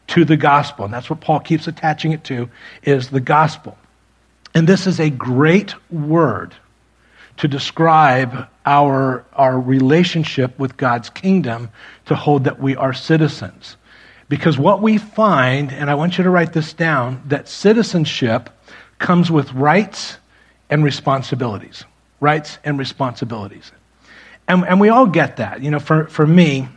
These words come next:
when I was eighteen years old, I had to sign up for what they call selective service. Uh, we called it the draft. You had to sign up for that. And, uh, so I did that, and ultimately, uh, I joined the Army, and I served my country through, through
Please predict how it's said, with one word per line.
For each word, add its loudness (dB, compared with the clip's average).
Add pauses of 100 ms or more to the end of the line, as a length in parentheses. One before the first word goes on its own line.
(800)
when 6
I 4
was 0
eighteen 0
years 0
old, -2
I -4
had -6
to -10
sign -4
up -4
for -4
what -4
they -6
call -4 (280)
selective 0
service. -6
Uh, -6
we -4
called -2
it -6
the -6
draft. -2
You -6
had -8
to -12
sign -2
up -8
for -4
that. -6 (640)
And, 4
uh, 2
so 2
I 2
did 0
that, 0
and -4
ultimately, 0
uh, 2
I 2
joined 2
the 2
Army, 0
and -2
I -4
served 2
my 0
country -2
through, 0
through -2